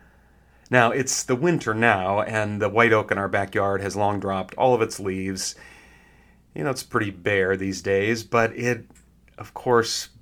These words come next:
beneath the surface, deep within its structure, it goes on, withstanding the harsh winters and sowing the seeds of life that will bloom again in the spring. So here's my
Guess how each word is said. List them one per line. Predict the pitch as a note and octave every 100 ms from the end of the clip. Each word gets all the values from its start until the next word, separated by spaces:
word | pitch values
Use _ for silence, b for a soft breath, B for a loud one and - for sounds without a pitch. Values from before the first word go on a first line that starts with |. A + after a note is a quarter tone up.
| -
beneath | G#2 A2 A2
the | G2+
surface, | - A#2+ A#2 A2 G#2+ - - - -
deep | - A2 A2
within | G#2 A#2 A2+ A2 G#2+
its | F#2+ F#2+
structure, | - A2+ - - G2 G2 B B B B
it | - - - F2 A2
goes | A#2 A#2
on, | C#3 D3+ - - -
withstanding | G#2 G2+ - - - A2 A2+ G#2
the |
harsh | G2 A2 -
winters | A#2 A2+ A2 G#2+ G2+ F#2+
and | G2 F#2 B B B
sowing | - B2+ B2 A#2
the | G#2
seeds | - A#2 G#2+ G#2 F2+ -
of | - G2+ F#2
life | F#2+ G2 G2 F#2+ - -
that | G2 F#2+
will | F#2+ G2+ G2 F#2+ - B B
bloom | - A#2+ A#2
again | G#2 G2 F#2+ F#2 F2+ B B B
in | G2+ F#2+
the |
spring. | - - G#2 F2 F2 - _ _ _ _ _ _ _ _ _ _ _ _ _ - B B
So | -
here's | C3 F3+ -
my | A#2+ G#2+